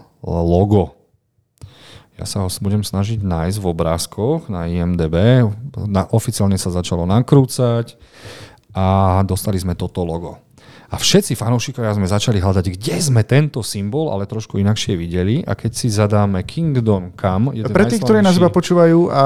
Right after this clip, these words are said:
Speaker 2: ja ako fanúšik, e, Supermana to hodnotím,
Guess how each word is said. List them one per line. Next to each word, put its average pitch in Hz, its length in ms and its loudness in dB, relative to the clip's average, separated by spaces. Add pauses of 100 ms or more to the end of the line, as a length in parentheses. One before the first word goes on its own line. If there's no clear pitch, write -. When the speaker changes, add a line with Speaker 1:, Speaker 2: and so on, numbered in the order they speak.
(120)
Speaker 2:
ja 127 160 2
ako 127 160 0
fanúšik, 120 580 0
e, - 80 -14 (640)
Supermana 120 560 -2
to 117 80 -2
hodnotím, 117 560 0